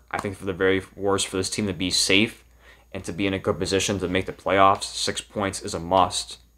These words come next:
If they can get more, obviously, that's a, it'd be a, it'd be great, but six points to me is the,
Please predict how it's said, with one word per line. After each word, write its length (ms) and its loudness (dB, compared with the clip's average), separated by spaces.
If 60 -20
they 80 -6
can 100 -4
get 160 2
more, 260 6
obviously, 460 4
that's 140 -2
a, 60 -2
it'd 180 -6
be 80 -2
a, 220 -2
it'd 140 -6
be 100 -4
great, 420 2
but 120 -8
six 200 0
points 340 -2
to 80 -8
me 160 -2
is 180 0
the, 180 -8